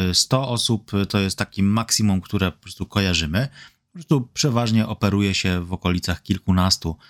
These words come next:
takich buyer person, w zależności też od branży. Tutaj ciekawostka z sieci Real, której już nie ma na rynku, więc mogę troszeczkę zdradzić, ale może ktoś kiedyś pracował. Tam jakieś dziesięć, dwanaście lat temu robiłem bardzo dużo testów poziomujących i często jeździłem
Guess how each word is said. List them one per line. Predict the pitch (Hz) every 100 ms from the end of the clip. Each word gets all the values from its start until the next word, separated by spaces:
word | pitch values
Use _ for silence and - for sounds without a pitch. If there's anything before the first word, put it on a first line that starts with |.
| - _ _
takich | - 92 80
buyer | 90 87 85
person, | 90 87 101 87 98
w | -
zależności | 185 117 98 - 87
też | 82 85
od | 82
branży. | 85 80 71 - _ _ _ _ _ _
Tutaj | 101 95
ciekawostka | - 113 107 85 - - 117
z | -
sieci | 107 123 113 -
Real, | 87 117 110 113 104
której | - 98
już | 123 -
nie | 156
ma | 117
na | 85
rynku, | 85 110 101
więc | 90 -
mogę | 98 87
troszeczkę | 82 107 - 82
zdradzić, | 80 85 113 151 135
ale | 160 180
może | 147 110
ktoś | 98 -
kiedyś | 90 90
pracował. | - 82 - 120 120 113 - - _ _
Tam | - 120 117
jakieś | 101 98 - - _ -
dziesięć, | 76 98 120 107 92
dwanaście | 90 95 104 92
lat | 85 -
temu | 101 92
robiłem | 87 95 92 85
bardzo | 80 123 147 123 95
dużo | 98 92 87
testów | 95 - -
poziomujących | 90 87 85 80 80 139 135 - - -
i | 143
często | 131 123 113
jeździłem | 92 85 104 104